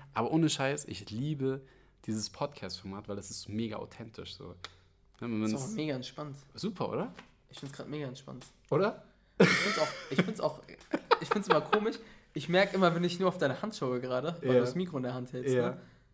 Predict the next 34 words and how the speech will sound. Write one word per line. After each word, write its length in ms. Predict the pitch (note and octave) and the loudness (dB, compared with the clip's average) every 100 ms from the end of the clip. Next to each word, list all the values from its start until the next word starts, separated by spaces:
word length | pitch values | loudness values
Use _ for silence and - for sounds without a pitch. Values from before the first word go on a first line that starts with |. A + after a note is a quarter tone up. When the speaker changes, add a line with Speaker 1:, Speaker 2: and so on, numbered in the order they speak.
| _ _ | _ _
Speaker 2:
Merk 220 | C3 D#3+ | 0 0
ich 100 | - | -2
gerade, 140 | - C3 | -4 -4
dass 100 | - | -4
wir 40 | |
einen 80 | B2 | -6
Podcast 420 | - E3 A#2 - | -6 -10 -12 -12
aufnehmen, 280 | C3+ - A#2+ | -12 -12 -8
weißt 220 | B2+ C#3 | -8 -6
du? 100 | F#3+ F#3+ - | -10 -10 -10
Speaker 1:
So. 160 | - - | -12 -8
Speaker 2:
Und 80 | C#3+ | -6
ich 160 | C#3 C#3+ | -2 -2
realisiere, 540 | D#3 D#3 D3 G#3+ G#3+ | 0 -2 -2 -2 -2
ich 100 | C#3+ | -4
hab 100 | F#3+ | -6
auch 80 | C#3+ | -4
lange 180 | D3+ E3+ | -4 -4
keinen 200 | D#3 C#3 | -8 -10
Podcast 500 | - F3 - C3+ - | -8 -10 -8 -12 -6
mehr, 240 | C3 B2 - _ _ _ _ _ _ _ _ _ _ _ _ _ _ | -4 -6 -8 _ _ _ _ _ _ _ _ _ _ _ _ _ _
ich 140 | - | -8
hab 60 | E3+ F3 - - | -6 -8 -16 -2
lange 280 | D#3 F#3+ F#3 | 0 0 -4
Zeit 200 | D#3 - | -6 -8
keine 160 | D#3 | -6
Interviews 380 | C#3 C#3+ B2+ C3 | -4 -6 -6 -6
angenommen, 320 | B2 B2+ C#3+ | -6 -6 -6
deswegen 360 | C#3 - D3 B2+ - _ _ _ _ _ - | -6 -8 -10 -12 -18 _ _ _ _ _ -10
dieses 380 | C#3+ C3+ C3+ - - _ _ | -6 -4 -6 -12 -20 _ _
Feeling 400 | - G3 F3 C#3 | -8 -4 -2 -4
von 240 | - C3 | -6 -6
Interview 500 | D#3 F3 C3+ B2+ C#3 - - _ _ _ B2 | -6 -6 -4 -2 -6 -8 -20 _ _ _ -8
ist, 340 | - - | -8 -8